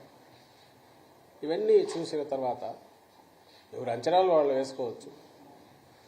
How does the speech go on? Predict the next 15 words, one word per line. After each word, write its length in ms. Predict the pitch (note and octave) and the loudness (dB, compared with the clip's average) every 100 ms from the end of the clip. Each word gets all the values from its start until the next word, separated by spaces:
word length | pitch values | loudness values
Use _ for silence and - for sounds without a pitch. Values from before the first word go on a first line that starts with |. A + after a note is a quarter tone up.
| - D#3 | -6 4
మాకైతే 320 | D#3+ F3 F#3 F3 | 4 4 0 4
ఖాయంగా 340 | E3+ E3+ E3+ C#3+ | 4 4 2 2
కనపడుతోంది, 600 | C3+ C3+ B2+ - F#2+ - - - _ _ _ B2+ | -2 -4 -6 -8 -14 -16 -20 -20 _ _ _ -8
గవర్నమెంట్ 360 | B2+ C3 B2+ D#3+ | -6 -4 -6 -8
వస్తుంది, 300 | D#3 B2 D3 - | -12 -12 -12 -6
చాలా 180 | B2 B2 | -2 -2
బాగా 180 | A#2 G#2+ G2 | -2 -4 -8
వస్తుంది, 380 | - - F#2+ - - - - - - - - - - - - | -16 -20 -20 -20 -20 -20 -20 -20 -20 -20 -20 -20 -20 -20 -10
మొన్నటికి 360 | C3+ C3 B2+ B2+ | -6 -4 -4 -6
అంతకుముందు 380 | B2 B2 A#2+ A#2 | -4 -6 -6 -8
కంటే 220 | A#2+ B2 B2 | -8 -6 -4
కూడా 140 | A#2 G2+ - - - _ - - A#2 | -4 -6 -14 -20 -20 _ -20 -18 -10
మరింత 260 | C3 C3 B2+ | -8 -6 -6
మెరుగైన 400 | A#2+ C3+ C#3+ C3 - - - A2+ | -6 0 0 0 -4 -12 -16 -12
మెజారిటీతో 460 | A#2 A#2 - G2+ | -8 -8 -10 -14